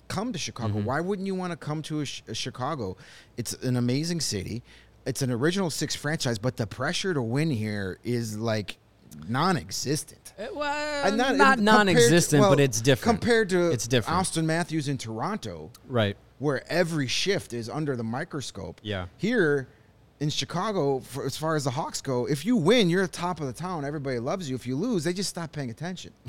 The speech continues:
Speaker 1: They don't rip you to shreds. They don't
Speaker 2: Sure.
Speaker 1: send nasty notes to your home address.
Speaker 2: Right.
Speaker 1: They just stop watching until you get good again. So the pressure is not nearly the same as playing for the Blackhawks as it is playing for Montreal or playing for Toronto.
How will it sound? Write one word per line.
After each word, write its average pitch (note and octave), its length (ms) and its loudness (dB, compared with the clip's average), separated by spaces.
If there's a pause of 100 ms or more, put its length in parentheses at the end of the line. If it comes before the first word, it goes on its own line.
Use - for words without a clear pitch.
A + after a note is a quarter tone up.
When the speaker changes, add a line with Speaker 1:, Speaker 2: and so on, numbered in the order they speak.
(640)
Speaker 1:
They F#3 80 0
don't G3+ 240 2
rip E3 220 2
you G3 100 0
to D3+ 80 0
shreds. D3 520 -4
They C3+ 100 -2
don't D#3+ 180 -4
Speaker 2:
Sure. - 220 0
Speaker 1:
send B2+ 640 0
nasty C#3+ 500 0
notes B2+ 520 -4
to C3 100 -10
your A2+ 220 -6
home D3 260 -6
address. A#2 400 -8
Speaker 2:
Right. G2+ 280 2
Speaker 1:
They C4+ 60 -6
just C4+ 220 -2
stop F#3 280 -4
watching B2+ 400 -6
until C3 240 -8
you C3+ 80 -4
get C3+ 220 -6
good A#3 160 -4
again. - 240 -12 (480)
So F3+ 140 0
the F3+ 80 6
pressure F3+ 500 0
is C3 140 -2
not D3+ 260 -4
nearly E3 320 0
the C#3+ 100 -2
same C3+ 400 -2
as F#2+ 120 -10
playing C#3 260 -6
for - 140 -10
the A#2+ 40 -4
Blackhawks A2 720 -8 (280)
as G2+ 120 -6
it B2 80 -2
is A#2 140 -4
playing A#2+ 260 -4
for A2+ 120 -6
Montreal A2+ 640 0
or - 80 -12
playing G#2+ 240 -10
for B2 120 -12
Toronto. C3 640 -10